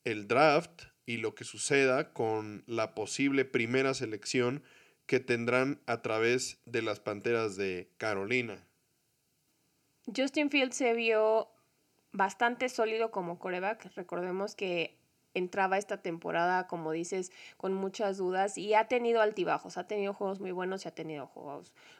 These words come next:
Speaker 2: muy malos, pero en esta ocasión le fue bastante bien, no cometió errores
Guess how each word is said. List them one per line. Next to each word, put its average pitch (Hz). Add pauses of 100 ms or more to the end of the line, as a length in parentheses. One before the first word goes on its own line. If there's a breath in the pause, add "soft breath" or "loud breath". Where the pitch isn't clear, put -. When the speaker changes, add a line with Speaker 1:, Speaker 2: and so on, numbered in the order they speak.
Speaker 2:
muy 180
malos, 147
pero 190
en 185
esta 208
ocasión 214
le 202
fue 196
bastante 196
bien, 262 (260 loud breath)
no 247
cometió 247
errores 214